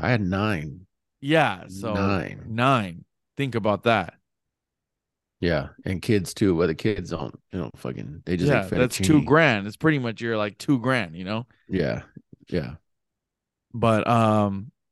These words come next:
Speaker 2: yeah, so then Nye hit me up and was like, "Hey, I just left Jay's. Uh, where you at?" And I'm like, "Well, I'm, we're finishing up dinner. We're probably gonna walk across the street to the Whaler."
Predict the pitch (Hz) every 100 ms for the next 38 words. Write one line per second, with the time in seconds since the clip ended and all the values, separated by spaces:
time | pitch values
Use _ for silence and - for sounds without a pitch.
0 | _ _ _ _ _ - 160 147 - 147
1 | 139 135 127 135 156 170 156 143 135 165
2 | 202 - 131 123 117 113 139 127 117 117
3 | 117 95 120 120 117 113 98 - _ -
4 | 110 104 101 101 117 113 120 110 104 107
5 | 104 101 110 123 123 120 _ _ - 117
6 | 113 151 135 127 120 101 123 147 135 120
7 | 113 131 123 117 113 104 107 - - 107
8 | - - 113 98 107 101 101 92 - 104
9 | 117 123 107 104 127